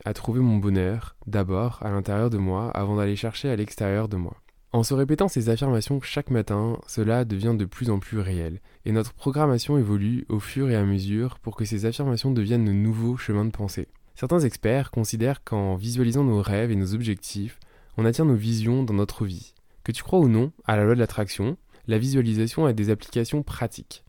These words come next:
Lorsqu'on visualise ce que nous souhaitons, nous stimulons des émotions qui regonflent notre morale et nous poussent vers notre vision. Alors, si tu as encore des doutes, et j'espère que tu en as, je t'invite à en faire l'expérience toi-même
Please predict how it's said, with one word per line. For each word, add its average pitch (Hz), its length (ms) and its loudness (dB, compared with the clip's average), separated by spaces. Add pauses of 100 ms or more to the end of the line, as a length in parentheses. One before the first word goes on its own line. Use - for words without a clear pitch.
(240)
Lorsqu'on 117 360 0
visualise 127 960 0
ce - 120 -14
que 107 80 -2
nous 98 60 0
souhaitons, 104 460 -4 (320)
nous 104 80 0
stimulons 135 560 2
des 101 220 0
émotions 120 480 0
qui - 180 -2
regonflent 135 560 0
notre 98 260 -2
morale 104 520 0
et 101 100 -2
nous 101 140 0
poussent 139 420 -8
vers 101 160 0
notre 104 160 -2
vision. 92 300 -4 (500)
Alors, 104 260 0 (120)
si - 160 -8
tu 160 160 -2
as - 20 4
encore 139 240 4
des 101 100 2
doutes, 123 360 -4 (260)
et - 80 -2
j'espère 127 480 0
que - 80 -6
tu - 180 -4
en 90 140 -2
as, 110 160 -4 (300)
je 110 120 -6
t'invite 120 320 0
à - 20 2
en 98 140 2
faire 139 160 0
l'expérience 101 580 -2
toi-même 104 500 0